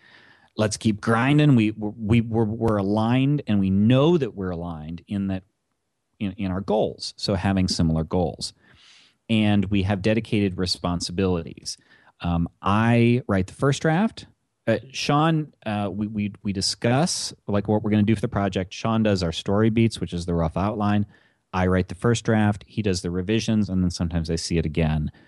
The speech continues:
You know, he handles a l-, most of the dashboard stuff. Um, I, there are certain elements of the dashboard stuff I handle. So it's an understanding of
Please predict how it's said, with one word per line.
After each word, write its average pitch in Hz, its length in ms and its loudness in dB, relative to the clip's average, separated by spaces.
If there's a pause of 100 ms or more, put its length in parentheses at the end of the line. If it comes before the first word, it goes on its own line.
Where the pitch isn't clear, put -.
(420)
You 95 100 0
know, 85 100 2
he 107 200 2
handles 101 320 2
a 92 60 -2
l-, 92 180 -2
most 98 300 0
of 85 60 -4
the 82 60 -6
dashboard 110 720 -4
stuff. - 460 -12 (480)
Um, 82 400 -2
I, 90 160 -4
there 90 200 -2
are 87 40 0
certain 87 340 -4
elements 226 380 4
of 131 60 0
the 113 40 0
dashboard 104 400 0
stuff 80 260 -4
I 113 200 0
handle. 78 440 -6
So 107 260 -2
it's 107 120 -2
an 120 80 0
understanding 123 640 2
of 90 240 2